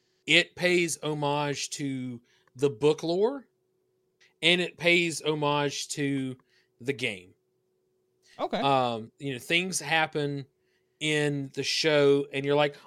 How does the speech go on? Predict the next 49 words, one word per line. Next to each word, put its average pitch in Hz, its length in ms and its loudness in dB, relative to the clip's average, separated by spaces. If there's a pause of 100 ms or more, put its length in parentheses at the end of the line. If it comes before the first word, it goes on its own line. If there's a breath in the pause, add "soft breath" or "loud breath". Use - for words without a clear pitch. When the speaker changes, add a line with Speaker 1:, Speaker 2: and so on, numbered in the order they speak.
(140)
Speaker 1:
"Oh 427 160 12
my 349 160 6 (100)
God, 330 280 6
I 285 240 4 (120)
did 392 240 8
that 302 160 8
in 254 120 6
the 220 80 2
game. 277 400 8
That's 277 240 -4
so 320 460 2
cool." 285 560 4 (880)
You 185 120 0
know? 208 300 2 (100)
Speaker 2:
Okay. 247 260 2
Speaker 1:
Um, 156 600 2
you 175 140 -4
know, 147 240 0
and, 170 140 -2
and 175 200 2
those 196 240 6
of 214 80 -2
you 214 100 -2
that 202 80 4
have 175 100 -2
seen 202 260 4
it 190 120 -2
know 170 140 0
the 156 140 -6
things 170 260 -4
I'm 147 120 -2
talking 170 420 -2
about. 131 300 -6
Like, 143 180 -2
when, 170 380 -2 (260 soft breath)
when 185 260 4
John 190 400 6
did 185 240 10
this 185 160 4
specific 180 540 0
thing, 214 380 2 (400 soft breath)
I'm 233 300 12
like, 175 280 0 (140)
"Oh 330 200 12
my 285 160 12
God, 269 360 8
that's 240 260 6
so 240 680 10
cool." 220 680 4